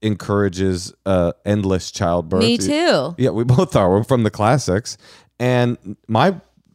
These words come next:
Speaker 1: Judaism would tell you, "N-, no, you, you don't. You had the kid. You fulfilled your, what they call a mitzvah, to bring a, bring life into the world. You did that. It happened."
Speaker 2: Catholicism would want you to have the kid so that you would hopefully die and they could get a younger wife.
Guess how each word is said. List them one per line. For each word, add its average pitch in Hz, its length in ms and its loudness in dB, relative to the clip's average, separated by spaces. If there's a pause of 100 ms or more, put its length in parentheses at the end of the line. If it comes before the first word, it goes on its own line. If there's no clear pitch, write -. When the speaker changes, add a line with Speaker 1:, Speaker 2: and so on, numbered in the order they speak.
(220)
Speaker 1:
Judaism 143 480 2
would 98 100 -2
tell 113 120 0
you, 90 180 -2 (440)
"N-, 87 320 -6
no, 104 420 0 (180)
you, 87 100 -4
you 104 460 -2
don't. 92 360 2
You 98 120 -2
had 117 200 2
the 110 60 0
kid. 90 340 2
You 87 80 -2
fulfilled 131 480 0
your, 107 200 4 (220)
what - 120 -6
they 101 60 2
call 95 220 2
a 85 40 2
mitzvah, 87 640 0
to 92 140 -4
bring 98 300 -2
a, 95 100 0 (100)
bring 101 160 0
life 92 280 0
into 85 160 -4
the 85 100 -4
world. 78 320 -2
You 90 100 -2
did 117 320 2
that. 67 280 -6 (140)
It 98 120 -6
happened." 90 540 -6
Speaker 2:
Catholicism 233 680 0
would 202 120 -4
want 180 220 -2
you 190 80 -4
to 185 80 0
have 170 200 0
the 175 80 -4
kid 175 300 -4
so 185 80 -6
that 151 100 -4
you 151 120 -6
would 156 100 -4
hopefully 170 440 -6
die 151 220 0
and 143 120 -2
they 143 80 -4
could 143 140 -12
get 147 120 -6
a 143 40 -6
younger 135 300 -6
wife. 131 300 -10